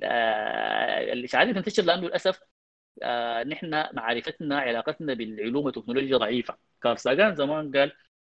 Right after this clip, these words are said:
إنه من المفارقات إنه الحضارة الحالية أكثر حضارة معتمدة على العلم، ونفس الوقت هي أكثر حضارة ما الن-، الناس فيها ما شغالين بأنهم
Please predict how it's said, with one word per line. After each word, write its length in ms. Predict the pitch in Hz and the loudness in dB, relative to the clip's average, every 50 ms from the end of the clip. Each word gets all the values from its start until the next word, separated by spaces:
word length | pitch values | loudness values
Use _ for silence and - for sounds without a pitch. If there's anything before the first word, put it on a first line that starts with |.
| _ _ _ - | _ _ _ -10
إنه 300 | 135 143 139 135 135 147 - _ _ _ _ _ - | -8 -6 -4 -4 -4 -4 -6 _ _ _ _ _ -10
من 100 | 120 117 | -8 -6
المفارقات 600 | 117 117 - - 127 127 131 - - 196 190 196 | -6 -4 0 2 2 2 4 4 4 4 4 2
إنه 200 | 185 185 180 170 | -2 -10 -10 -8
الحضارة 340 | - - 131 147 160 165 | -4 -2 0 0 0 0
الحالية 360 | 156 - 120 120 131 147 151 156 | -2 -2 -2 -2 -2 -2 -4 -6
أكثر 200 | - - 143 - | -8 -10 -12 -8
حضارة 360 | - 120 127 143 147 147 131 | -6 -4 -2 0 0 0 -2
معتمدة 480 | 123 113 _ - 156 160 147 135 127 | -4 -6 _ -8 -8 -6 -4 -2 -2
على 200 | 113 110 107 104 | 0 0 -2 -4
العلم، 500 | 98 101 104 - - 123 143 143 147 175 - _ _ _ _ _ _ _ _ _ | -6 -8 -12 -10 -6 -4 -4 -4 -4 -6 -10 _ _ _ _ _ _ _ _ _
ونفس 220 | - 127 135 147 165 | -10 -8 -8 -4 -2
الوقت 260 | 160 160 143 139 - | -2 -2 -2 -4 -4
هي 160 | 151 151 139 | -2 -2 -2
أكثر 220 | 147 - - 143 - | -2 -2 -4 -4 -2
حضارة 460 | - 113 123 131 139 135 139 139 - _ _ _ _ _ _ _ - - | -2 0 2 2 2 2 0 -2 -4 _ _ _ _ _ _ _ -16 -10
ما 460 | 120 127 123 127 131 143 143 143 135 | -6 -4 -4 0 2 2 2 2 2
الن-، 180 | 127 127 135 - | 0 0 0 0
الناس 340 | 127 127 127 127 135 135 - | 0 0 2 2 0 0 2
فيها 160 | 139 131 127 | 2 2 4
ما 120 | 139 139 | 4 2
شغالين 520 | 135 - 120 107 113 113 113 120 123 120 110 | 2 0 0 0 0 0 0 0 -2 -2 0
بأنهم 520 | 113 117 117 113 113 117 117 117 117 - | 0 0 0 -2 -4 -4 -4 -4 -4 -6